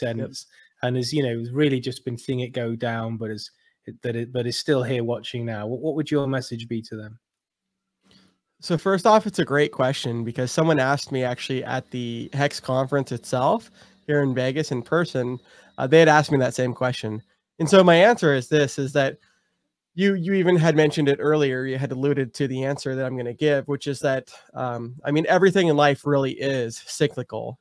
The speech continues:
Speaker 1: and really are cycles when you, when you look at nature, when you look at businesses, markets, anything. Um,
Speaker 2: Mm-hmm.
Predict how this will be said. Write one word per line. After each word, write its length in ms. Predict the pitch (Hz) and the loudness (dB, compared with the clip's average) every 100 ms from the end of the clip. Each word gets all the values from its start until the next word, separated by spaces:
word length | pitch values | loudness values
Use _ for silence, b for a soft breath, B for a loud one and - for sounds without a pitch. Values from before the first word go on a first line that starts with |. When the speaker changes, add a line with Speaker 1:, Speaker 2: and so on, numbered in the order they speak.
| - | -6
Speaker 1:
and 180 | 139 | -4
really 260 | 135 139 135 | -2 0 -2
are 240 | - 139 | -2 -2
cycles 540 | 131 127 135 120 120 - | -2 -4 -4 -6 -8 -6
when 120 | 127 | -6
you, 280 | 131 120 120 _ _ - | -6 -6 -10 _ _ -6
when 100 | 135 | -2
you 100 | 131 | -2
look 140 | 127 | -4
at 80 | - | -8
nature, 480 | 120 143 147 143 135 | -2 -2 0 -2 -2
when 120 | 123 | -4
you 120 | 113 | -4
look 160 | 117 - | -6 -8
at 100 | 113 | -6
businesses, 600 | 135 131 123 135 131 - | -4 -4 -2 0 0 0
markets, 380 | 127 127 135 - | 0 0 -2 -2
anything. 540 | 175 165 135 120 113 120 b b _ | 2 2 2 -4 -4 -10 b b _
Um, 300 | - 120 110 | -4 -2 -2
Speaker 2:
Mm-hmm. 260 | 113 - | -2 -4